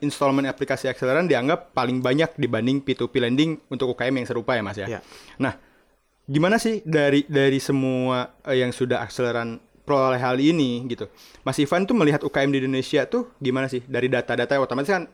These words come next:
Speaker 1: Mas Ivan mempunyai data-data dari sana gitu kan. Mas Ivan tuh melihat U K M di Indonesia hari ini tuh seperti apa sih, Mas?
Speaker 2: Iya. Jadi sebenarnya kalau kita lihat,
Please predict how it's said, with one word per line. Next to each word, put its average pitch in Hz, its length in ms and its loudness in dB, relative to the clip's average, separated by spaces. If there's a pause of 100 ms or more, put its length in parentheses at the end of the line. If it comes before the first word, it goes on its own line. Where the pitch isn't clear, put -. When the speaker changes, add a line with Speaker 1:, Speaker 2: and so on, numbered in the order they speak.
Speaker 1:
Mas 131 180 -4
Ivan 180 180 0
mempunyai 127 380 0
data-data 131 500 0
dari 135 240 0
sana 139 320 0
gitu 120 160 -4
kan. 107 200 -6 (380)
Mas 127 140 -8
Ivan 147 200 0
tuh 196 80 2
melihat 131 240 0
U 143 80 -4
K - 180 -4
M 131 100 0
di 131 120 0
Indonesia 127 320 -6
hari 123 160 0
ini 123 100 -6
tuh 147 100 -8
seperti 117 220 -8
apa 101 140 -10
sih, - 120 -14
Mas? - 200 -20
Speaker 2:
Iya. 131 240 -18 (160)
Jadi 147 320 -2 (280)
sebenarnya 120 520 -6
kalau 147 80 -2
kita 110 240 -6
lihat, 104 240 -2